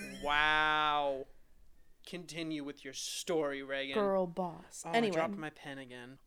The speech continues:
Speaker 2: I would run the ticket table
Speaker 1: Mm-hmm.
Speaker 2: at lunch.
Speaker 1: We didn't sell our own tickets. They just went to the office to buy 'em.
Speaker 2: Oh, no.
Speaker 1: Or you
Speaker 2: We,
Speaker 1: could buy 'em
Speaker 2: we had
Speaker 1: online.
Speaker 2: to sell 'em.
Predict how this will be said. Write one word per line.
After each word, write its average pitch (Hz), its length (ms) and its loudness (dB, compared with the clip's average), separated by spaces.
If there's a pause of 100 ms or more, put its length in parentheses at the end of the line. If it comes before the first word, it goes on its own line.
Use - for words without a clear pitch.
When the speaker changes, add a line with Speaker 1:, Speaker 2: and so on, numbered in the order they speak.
(120)
Speaker 2:
I 294 440 6
would 269 160 -2
run 240 160 6
the 247 80 0
ticket 240 240 -2
table 202 480 2
Speaker 1:
Mm-hmm. 147 280 -6
Speaker 2:
at 233 220 6
lunch. 208 600 2
Speaker 1:
We 151 80 -8
didn't 185 200 -6
sell 151 180 -6
our 135 80 -10
own 123 120 -14
tickets. 120 400 -14
They 143 120 -8
just 156 200 -12
went 151 140 -10
to 131 60 -12
the 113 140 -8
office 127 380 -8
to - 80 -20
buy 117 200 -12
'em. 131 100 -14 (380)
Speaker 2:
Oh, 233 160 6
no. 202 240 0
Speaker 1:
Or 208 100 -4
you 233 100 4
Speaker 2:
We, 147 100 2
Speaker 1:
could 143 120 -8
buy 135 120 -8
'em - 140 -8
Speaker 2:
we 240 100 4
had 240 100 12
Speaker 1:
online. 220 40 4
Speaker 2:
to 208 80 2
sell 175 320 4
'em. 208 140 -6